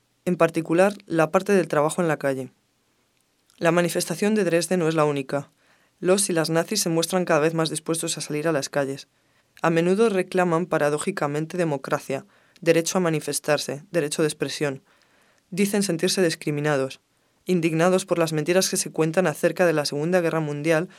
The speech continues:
y del Partido Nacional Socialista Alemán. Se autovictimizan.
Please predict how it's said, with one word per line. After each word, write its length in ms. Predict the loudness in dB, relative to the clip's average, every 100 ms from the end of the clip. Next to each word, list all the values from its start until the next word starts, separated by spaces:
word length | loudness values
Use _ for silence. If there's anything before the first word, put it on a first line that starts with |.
| -20 -20 _
y 80 | 2
del 140 | 2 2
Partido 340 | 0 2 0
Nacional 380 | 0 0 0 0
Socialista 520 | -2 -4 -4 -4 -4
Alemán. 320 | -4 -6 -8 _ _ _ _ _ _ _
Se 180 | -4 0
autovictimizan. 880 | 2 0 -6 -6 -6 -6 -8 -14